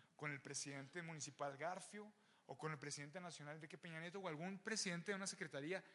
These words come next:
lo que sea? Estás evangelizándolo y vas viendo que está creyendo. Y de pronto hay un, uno que lee el tarot, que lee el café, uno que, un brujillo ahí, un,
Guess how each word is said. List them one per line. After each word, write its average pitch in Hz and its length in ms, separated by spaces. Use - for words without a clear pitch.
lo 156 100
que 147 100
sea? 156 320
Estás 165 220
evangelizándolo 202 760
y 185 60
vas 170 260
viendo 196 320
que - 80
está - 220
creyendo. 196 420
Y 147 60
de 156 60
pronto 202 340
hay 233 100
un, 226 380
uno 208 260
que 190 120
lee 147 140
el 170 140
tarot, 139 520
que 147 100
lee 139 140
el 180 120
café, 135 460
uno 170 240
que, 147 340
un 175 140
brujillo 190 560
ahí, 190 220
un, 185 340